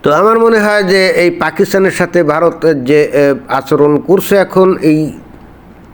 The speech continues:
এখান থেকে বাংলাদেশের শিক্ষণীয় আছে। পায়ে পাড়া দিয়ে গ্যাঞ্জাম বাঁধালে, অর্থাৎ ইটটা মারবো আমি আর আমি পাটকেলটা খাবো না, তা তো হয় না, তাই না?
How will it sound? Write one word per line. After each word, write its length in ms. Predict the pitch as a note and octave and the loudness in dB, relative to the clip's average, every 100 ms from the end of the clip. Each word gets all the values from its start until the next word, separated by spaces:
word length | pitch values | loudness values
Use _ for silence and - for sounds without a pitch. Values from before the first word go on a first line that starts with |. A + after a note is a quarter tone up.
| - - - - - | -20 -20 -20 -20 -6
এখান 220 | D#3 E3+ F3+ | -2 -2 0
থেকে 180 | F3+ | 2
বাংলাদেশের 520 | F3 C3+ C3+ C3+ C#3+ D#3 | 2 2 0 0 -2 -2
শিক্ষণীয় 680 | - D#3 - E3 D3 A#2+ | -2 -2 0 0 2 4
আছে। 400 | G#2 F#2 - D#3+ - - - - | 2 0 -2 -4 -4 -14 -20 -4
পায়ে 240 | C#3+ F3+ F#3+ | -2 0 0
পাড়া 220 | F#3+ F#3 | 0 0
দিয়ে 200 | F#3 G3+ | 0 0
গ্যাঞ্জাম 460 | F3+ F3+ F3 F3+ F3 | 2 0 2 2 2
বাঁধালে, 920 | E3 D3+ E3 F3+ D3 E3+ E3 A2+ F#2+ - - - - - | 0 0 0 2 2 2 0 -2 -6 -14 -20 -20 -20 -6
অর্থাৎ 260 | C3+ D3 D#3 - | -4 -4 -6 -2
ইটটা 420 | F3+ F3+ - F#3 | -2 -2 -2 0
মারবো 360 | F3 D#3+ D#3+ D#3+ | 2 0 2 2
আমি 260 | D#3+ D#3 | 2 2
আর 180 | C#3+ D3+ | 2 2
আমি 120 | D#3+ D#3+ | 0 -2
পাটকেলটা 560 | A#2+ A#2+ - G3+ G3+ E3 | -4 -4 -2 0 0 0
খাবো 260 | D#3+ C#3+ | 0 0
না, 140 | C#3 C3 | 0 0
তা 180 | A2 | -4
তো 160 | G2+ - | -2 -2
হয় 200 | E3 C#3+ | 0 0
না, 120 | A2 | 0
তাই 140 | F2+ | 0
না? 140 | C3 | -2